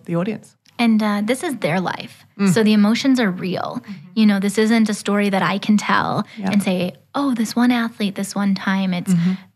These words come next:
Speaker 2: one time I had this situation. And, um,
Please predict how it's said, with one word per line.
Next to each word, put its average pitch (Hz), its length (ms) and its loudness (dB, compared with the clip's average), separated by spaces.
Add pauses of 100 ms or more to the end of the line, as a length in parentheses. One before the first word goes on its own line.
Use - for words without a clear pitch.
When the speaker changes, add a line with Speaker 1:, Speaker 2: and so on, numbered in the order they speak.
(300)
Speaker 2:
one 208 220 4
time 196 360 0
I 208 580 -2
had 196 240 -2
this 190 180 -6
situation. - 800 -6
And, 190 640 0
um, 185 520 -2